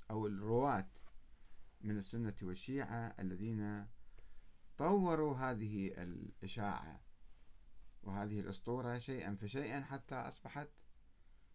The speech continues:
يعني، آه، قبة. وربما يقول البعض أنه صحيح هو يعني فقط كلمة قالها ثم تراجع عنها مثلًا في بعض الروايات أيضًا،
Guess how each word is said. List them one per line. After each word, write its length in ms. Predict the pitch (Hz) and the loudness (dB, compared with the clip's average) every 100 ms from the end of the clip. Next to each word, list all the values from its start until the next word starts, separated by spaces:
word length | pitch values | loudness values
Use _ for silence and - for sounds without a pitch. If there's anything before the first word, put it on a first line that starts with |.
| - - - | -20 -18 -6
يعني، 560 | 104 101 101 107 107 - - | -2 0 2 2 -2 -6 -10
آه، 260 | 85 90 | -8 -6
قبة. 300 | - - 98 - - - - - - - - - - - - - - 127 135 135 127 - - - - - - - - - - - - - | -4 0 0 -2 -16 -18 -20 -20 -18 -20 -18 -18 -18 -18 -20 -10 0 4 6 4 2 -2 -12 -14 -16 -16 -14 -12 -10 -12 -12 -12 -12 -4
وربما 600 | 127 160 175 180 147 143 | 4 6 8 8 6 4
يقول 360 | 135 - 143 131 | 2 0 0 2
البعض 360 | 120 135 139 | 2 2 2
أنه 180 | 131 135 | 0 -2
صحيح 520 | - 147 190 165 143 | -4 -2 2 2 2
هو 160 | 131 113 | -2 -2
يعني 480 | 113 - - 101 110 | -2 -4 -4 -4 -6
فقط 280 | 127 131 - | -6 -8 -4
كلمة 300 | 156 151 104 | -2 0 0
قالها 640 | 95 101 95 87 92 98 98 - - - - | 0 -2 -2 -2 -4 -4 -6 -12 -16 -16 -2
ثم 200 | 117 123 | 4 4
تراجع 440 | 117 123 147 113 | 4 4 4 6
عنها 400 | 98 82 120 113 | 4 2 2 2
مثلًا 280 | 90 95 92 | 2 -2 -2
في 100 | 90 | -4
بعض 240 | 92 87 92 | -2 -2 -2
الروايات 480 | 87 90 110 135 | -4 -2 0 0
أيضًا، 420 | - 135 117 117 | 0 0 4 2